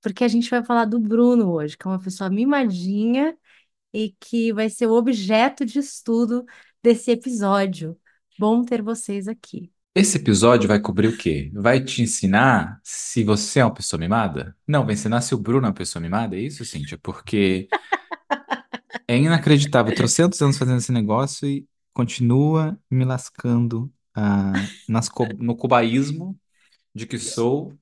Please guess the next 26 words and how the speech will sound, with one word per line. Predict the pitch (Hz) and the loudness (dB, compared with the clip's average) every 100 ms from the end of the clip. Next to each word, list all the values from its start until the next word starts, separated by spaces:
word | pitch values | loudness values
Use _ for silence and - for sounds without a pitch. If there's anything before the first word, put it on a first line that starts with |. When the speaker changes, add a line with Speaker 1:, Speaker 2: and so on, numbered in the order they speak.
| - | -10
Speaker 2:
sou | - 135 | 0 0
com | 135 | 0
muito | 135 143 | -2 -2
prazer, | 139 113 107 117 165 - _ - - - _ - | -4 -6 -4 -4 -4 -10 _ -20 -20 -20 _ 0
mas | 127 147 | 2 4
não | 160 | 2
vai | 160 | 0
ser | 156 | -2
só | 139 135 | -2 -2
sobre | 131 123 165 | -2 -4 -2
mim, | 156 131 | -2 -4
né? | 120 - - | -6 -8 0
Óbvio, | 104 107 131 156 - 110 | 2 2 -2 -10 -14 -8
vamos | 101 101 101 | -2 -2 -2
falar | 107 95 92 92 95 | -2 0 0 0 -4
sobre | - - 95 90 87 87 85 82 80 80 82 - _ 104 | -10 -10 -6 -6 -6 -6 -6 -6 -8 -12 -14 -20 _ -2
da | 110 | 2
onde | 139 123 | 2 2
vem | 107 101 | -2 -2
se-, | - 101 | -4 -8
da | 101 | -4
onde | 120 131 123 | -2 -2 -4
que | 110 | -4
vem | 101 101 | 0 0
o | 90 | 0
mimo, | 104 120 143 165 | 0 2 0 -4